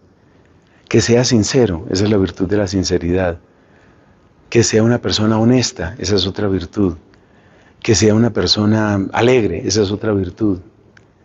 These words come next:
Entonces la virtud nos ayuda a ser concreto el bien, a no quedarnos divagando,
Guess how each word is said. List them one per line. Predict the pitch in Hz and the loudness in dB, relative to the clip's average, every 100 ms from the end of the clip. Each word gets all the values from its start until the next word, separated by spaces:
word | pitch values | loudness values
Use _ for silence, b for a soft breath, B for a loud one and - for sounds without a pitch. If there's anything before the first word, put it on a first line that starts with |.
| B B B B | B B B B
Entonces | 113 123 127 151 170 | 0 4 4 4 2
la | 147 | 4
virtud | 117 101 143 143 | 2 2 2 2
nos | 170 160 117 | 2 0 0
ayuda | 104 131 147 120 | 2 2 2 0
a | |
ser | - 120 | -2 -4
concreto | - 131 120 156 156 151 151 | 0 0 0 0 0 0 -2
el | 135 | 0
bien, | 147 120 90 85 - _ B B B B | 2 2 0 -6 -16 _ B B B B
a | 117 | 2
no | 123 | 2
quedarnos | 123 156 151 151 160 143 | 2 2 2 4 2 2
divagando, | 113 95 98 120 135 135 135 139 | 0 0 0 0 0 0 0 -4